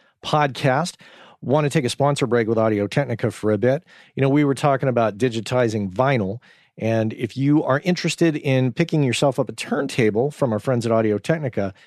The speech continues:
uh, head on over to audio technica dot com. Go to the turntable, uh, section.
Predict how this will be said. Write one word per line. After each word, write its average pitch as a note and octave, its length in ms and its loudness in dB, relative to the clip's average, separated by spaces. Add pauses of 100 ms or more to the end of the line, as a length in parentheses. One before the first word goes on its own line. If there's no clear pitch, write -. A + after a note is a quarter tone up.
(220)
uh, F#2 160 -8
head D3+ 220 0
on D3+ 120 2
over C#3+ 180 2
to A2+ 120 0
audio C3+ 380 2
technica B2 760 -2
dot G#2+ 200 -2
com. B2+ 400 -2 (300)
Go G3+ 100 2
to A3 80 0
the C3+ 100 -4
turntable, C#3 920 0
uh, G2 280 -2
section. A2 640 -4